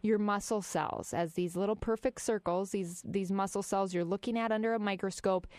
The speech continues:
And with insulin resistance, you've developed this hard crust around the outside of each of your muscle cells. This is the simple way I visualize this.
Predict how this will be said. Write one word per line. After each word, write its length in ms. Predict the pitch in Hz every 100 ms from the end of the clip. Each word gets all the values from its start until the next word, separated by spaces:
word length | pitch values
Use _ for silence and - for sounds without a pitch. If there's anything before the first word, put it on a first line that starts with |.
| - - -
And 160 | 214
with 140 | 220 220
insulin 420 | 254 294 330 302
resistance, 680 | 254 214 233 - 220 185 -
you've 280 | 233 262 277
developed 720 | 294 202 196 214 220 - 202
this 220 | 190 -
hard 520 | - 220 220 226 208
crust 760 | - - 226 214 170 160 - - - - -
around 360 | 208 208 202 202
the 100 | 190
outside 480 | 190 170 220 190 190
of 80 |
each 180 | 185 190
of 120 | 196
your 100 | 185
muscle 340 | 175 175 170 165
cells. 360 | - - -
This 200 | - 196
is 140 | 220 190
the 120 | 180
simple 480 | - - 208 190 185
way 260 | 160 156 -
I 160 | 160
visualize 800 | 156 156 185 170 170 165 151 156
this. 340 | 160 - -